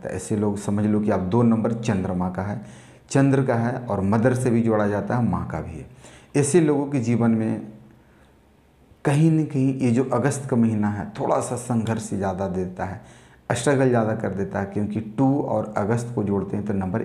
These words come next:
eight पे आता है, यानी कहीं न कहीं टू और एट का है। और जब दो और आठ मिलता है तो संघर्ष का एक combination होता है। ऐसे लोगों को किसी भी काम में आसानी से सफलता नहीं मिलती है, खास करके जो आपके लिए जो अगस्त का महीना जाने वाला है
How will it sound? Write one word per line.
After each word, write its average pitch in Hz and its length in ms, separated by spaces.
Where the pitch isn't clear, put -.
eight 90 220
पे 85 80
आता 78 220
है, - 60
यानी 113 160
कहीं 127 260
न 131 140
कहीं 127 120
टू 120 320
और 98 120
एट 101 160
का 98 120
है। 101 180
और 95 60
जब 101 280
दो 135 140
और 107 300
आठ 117 300
मिलता 98 340
है 101 260
तो 98 140
संघर्ष 107 560
का 104 100
एक 104 100
combination 90 520
होता 82 180
है। - 460
ऐसे 143 200
लोगों 135 260
को 151 180
किसी 120 280
भी 135 220
काम 113 240
में 120 180
आसानी 117 420
से 123 140
सफलता 95 460
नहीं 92 160
मिलती 104 260
है, 104 120
खास 131 280
करके 120 280
जो 117 100
आपके 117 240
लिए 135 140
जो 120 140
अगस्त 120 280
का 127 60
महीना 110 300
जाने 101 220
वाला 98 220
है 104 100